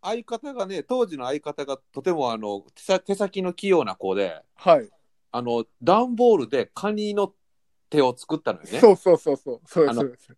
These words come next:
Speaker 1: 片方だけ。
Speaker 2: はい。はい。
Speaker 1: 確か右、右カニ手。
Speaker 2: あ、そうでした、そうでした。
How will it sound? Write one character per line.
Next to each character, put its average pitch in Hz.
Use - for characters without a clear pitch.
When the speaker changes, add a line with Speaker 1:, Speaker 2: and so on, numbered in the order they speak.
Speaker 1:
片 175
方 160
だ 147
け。 123
Speaker 2:
は 185
い。 -
は 131
い。 104
Speaker 1:
確 139
か 110
右、 175
右 214
カ 208
ニ 156
手。 104
Speaker 2:
あ、 165
そ 165
う 147
で 127
し -
た、 131
そ 127
う 110
で 95
し -
た。 -